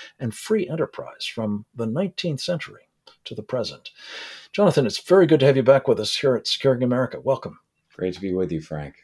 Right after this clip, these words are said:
Speaker 1: You have been expressing concern, and I think it's entirely warranted, and I want you to share it with our audience, about how those who are now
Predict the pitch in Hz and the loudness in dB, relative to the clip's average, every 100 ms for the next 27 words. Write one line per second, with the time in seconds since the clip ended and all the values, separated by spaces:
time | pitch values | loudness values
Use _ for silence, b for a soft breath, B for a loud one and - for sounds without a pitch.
0 | _ _ _ - B B B B B B | _ _ _ -12 B B B B B B
1 | - 160 294 220 247 - 135 170 160 143 | -6 0 0 4 2 4 6 8 8 4
2 | - 120 - 147 135 147 120 - 120 104 | 0 -4 2 4 4 4 2 0 -2 -2
3 | - 139 104 73 - B B - 117 110 | -2 0 -2 -4 -16 B B -16 -10 -8
4 | 113 - 180 160 - - 113 - - 190 | -6 -4 -2 -2 -4 -6 -6 -6 -2 2
5 | 151 120 120 127 120 113 120 123 104 104 | 4 2 4 4 4 2 0 -2 -6 -6
6 | 135 156 139 113 - - 139 120 113 107 | -6 -8 -6 -4 -4 -2 -2 -2 -4 -2
7 | 104 107 104 - - - - 113 107 135 | -2 -2 -4 -8 -10 -8 -8 -8 0 2
8 | 151 139 - - 190 214 185 151 156 - | 4 2 -2 -8 0 0 2 2 2 0
9 | - 131 113 110 110 147 185 180 170 | 0 -2 -2 -2 -4 -2 4 6 6